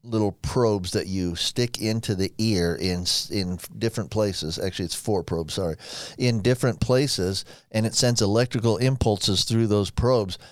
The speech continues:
and they're using it now for opiate detox, and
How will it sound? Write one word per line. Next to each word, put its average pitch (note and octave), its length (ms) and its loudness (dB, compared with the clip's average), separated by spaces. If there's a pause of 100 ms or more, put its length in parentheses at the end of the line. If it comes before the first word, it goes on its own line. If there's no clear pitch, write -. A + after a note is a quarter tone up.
(340)
and F#2+ 460 2
they're G2 160 0
using A2 460 0
it - 120 -2
now G#2+ 260 0
for F#2+ 240 -2
opiate G2 380 0
detox, F#2 600 -4
and F#2 340 -2